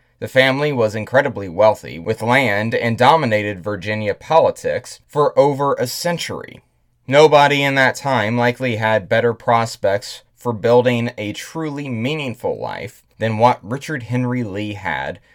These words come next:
when he was born. Anything he wanted to do, he was capable of achieving with his family's resources.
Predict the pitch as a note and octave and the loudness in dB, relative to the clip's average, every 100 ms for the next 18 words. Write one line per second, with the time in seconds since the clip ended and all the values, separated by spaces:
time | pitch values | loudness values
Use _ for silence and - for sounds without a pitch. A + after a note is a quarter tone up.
0 | _ A#2 F2 E2+ F#2+ G#2+ D#3+ E3 C#2 G1+ | _ -12 -10 -10 -12 0 4 4 2 -8
1 | G#2+ _ _ _ _ _ _ _ C#3+ F3+ | -18 _ _ _ _ _ _ _ -2 -2
2 | F#3+ - C#3+ D3 C3+ C3 D3+ B2+ B2 C#3 | -2 -2 -2 -2 -4 -4 -2 -2 0 -2
3 | C#3 E3 A2+ F#2 E2 D#2+ A2 - G2 A#2+ | -6 -10 -8 -8 -8 -10 -12 -12 -10 -10
4 | - F#3+ G3 G#2+ G2+ F#2 G2 B2 - F3+ | -6 -6 -4 -2 0 0 -2 -6 -8 -8
5 | C3 D2 E2+ A#2 _ _ A#2+ A#2+ - F2 | -8 -10 -12 -14 _ _ -14 -12 -8 -6
6 | D#2+ E2+ F#2+ G#2+ C3 - D#2 A#1+ - G1+ | -6 -8 -8 -6 -4 -4 -6 -8 -12 -18
7 | - | -20